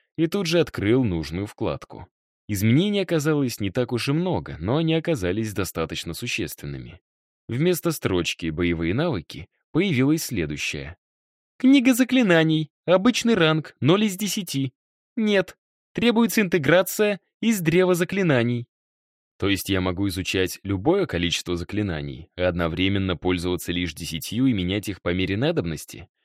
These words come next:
Решил все же уточнить я у тени. «Полагаю, что так, Джей», ответил Искин. «Только не рассчитывай, что сможешь вносить изменения во время боя. Да, ну и ежу понятно, что создатели это предусмотрели.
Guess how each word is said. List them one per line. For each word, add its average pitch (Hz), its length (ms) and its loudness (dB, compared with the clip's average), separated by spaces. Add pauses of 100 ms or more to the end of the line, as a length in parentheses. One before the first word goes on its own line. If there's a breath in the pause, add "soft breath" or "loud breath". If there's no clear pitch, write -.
(280)
Решил 165 380 0
все 151 160 -4
же 139 100 -2
уточнить 156 540 -4
я 78 100 -2
у 92 80 -4
тени. 76 400 -12 (560)
«Полагаю, 214 420 2
что 208 220 -2
так, 135 260 0
Джей», 85 340 -4 (240)
ответил 87 480 0
Искин. 85 460 -6 (420)
«Только 208 260 0
не 208 120 2
рассчитывай, 220 500 2
что 98 180 -6
сможешь 110 500 -4
вносить 123 460 -2
изменения 120 640 0
во 117 120 -2
время 156 300 0
боя. 78 400 -4 (220)
Да, 127 220 2
ну 214 100 0
и 220 80 0
ежу 202 280 -4
понятно, 98 460 -2
что 92 180 -8
создатели 98 800 -2
это 110 240 -2
предусмотрели. 107 920 -4